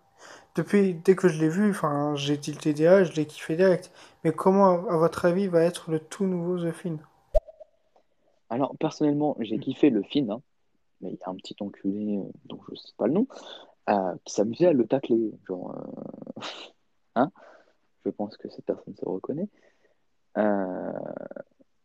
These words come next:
Speaker 2: Mais, euh, moi, personnellement, ouais, je kiffais le Fiend, euh,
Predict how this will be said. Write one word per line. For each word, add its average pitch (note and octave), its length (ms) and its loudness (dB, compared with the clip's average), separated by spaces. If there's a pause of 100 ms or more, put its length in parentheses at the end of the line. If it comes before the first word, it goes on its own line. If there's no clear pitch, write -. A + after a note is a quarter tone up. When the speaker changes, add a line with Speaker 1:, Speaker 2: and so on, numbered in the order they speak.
(400)
Speaker 2:
Mais, E3 360 6
euh, A2 240 2
moi, C#3 200 0
personnellement, C3+ 500 -6
ouais, A2 360 -4
je G2+ 380 -2 (320)
kiffais D#3 400 -2
le B2+ 120 4
Fiend, A#2+ 420 -4 (260)
euh, F#2 240 -6